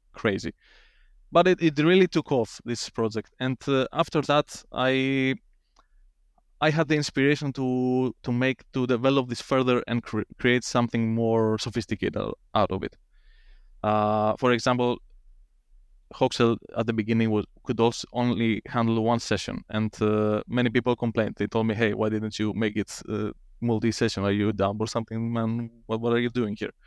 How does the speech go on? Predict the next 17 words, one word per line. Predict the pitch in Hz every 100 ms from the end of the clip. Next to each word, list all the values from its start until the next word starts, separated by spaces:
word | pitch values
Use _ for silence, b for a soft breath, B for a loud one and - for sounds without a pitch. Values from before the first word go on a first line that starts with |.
| B B B B
And, | 143 143 -
uh, | 165 170 165
actually, | 214 185 175
I | 160 143 131
agreed | 127 123
with | 104 101
that. | 104
And, | 180 190 - - _
you | 170
know, | 120 -
I | 156
was | 151 151 - -
in | 139
a | 143
very | 135 131 120
creative | 127 120 110
phase. | - 180 -